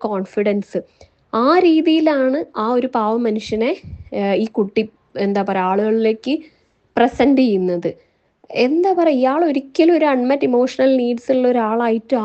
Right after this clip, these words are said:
ആർക്കും തോന്നുന്നില്ല. പിന്നെ ആ നാട്ടുകാർ മൊത്തം പറയുന്ന ആ ഒരു വാക്കിൽ നമുക്ക് നന്നായിട്ട് മനസ്സിലാവുന്നുണ്ട്. അതൊന്നും വേണ്ട, ഇയാൾ ഏത് രീതിയിലാണ് ആ ഒരു ഫോട്ടോയിൽ, ആ ഒരു വീഡിയോയിൽ കറക്റ്റ് മനസ്സിലാവുന്നുണ്ട്. ഈ ഒരു മനുഷ്യൻ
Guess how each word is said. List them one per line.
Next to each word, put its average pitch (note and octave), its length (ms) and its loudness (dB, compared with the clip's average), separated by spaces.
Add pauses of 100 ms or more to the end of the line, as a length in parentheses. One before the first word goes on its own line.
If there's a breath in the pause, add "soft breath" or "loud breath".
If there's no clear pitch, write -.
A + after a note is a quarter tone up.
(100)
ആർക്കും C#4 400 2
തോന്നുന്നില്ല. A#3+ 480 2 (100)
പിന്നെ G#3 180 -2 (100)
ആ - 20 -4 (140)
നാട്ടുകാർ A#3+ 420 0 (140)
മൊത്തം G#3+ 260 -4 (100)
പറയുന്ന G3 380 -2 (560 soft breath)
ആ A3+ 40 -2 (120)
ഒരു A#3 180 2
വാക്കിൽ G#3 320 -2 (140)
നമുക്ക് G#3 220 -2 (120)
നന്നായിട്ട് C#4 500 2
മനസ്സിലാവുന്നുണ്ട്. G3+ 640 -4
അതൊന്നും D#4+ 520 2 (120)
വേണ്ട, B3+ 200 2 (600 soft breath)
ഇയാൾ D4 200 4 (200)
ഏത് D#4+ 280 2
രീതിയിലാണ് D4 720 0 (220)
ആ - 20 -2 (160)
ഒരു D#4 120 -2 (400)
ഫോട്ടോയിൽ, A#3 600 2
ആ G#3+ 140 2
ഒരു C4+ 100 2 (140)
വീഡിയോയിൽ A#3+ 440 0 (140)
കറക്റ്റ് G#3 360 -2 (100)
മനസ്സിലാവുന്നുണ്ട്. A3+ 640 -2
ഈ - 100 -2
ഒരു A#3 160 -2
മനുഷ്യൻ G3 360 -2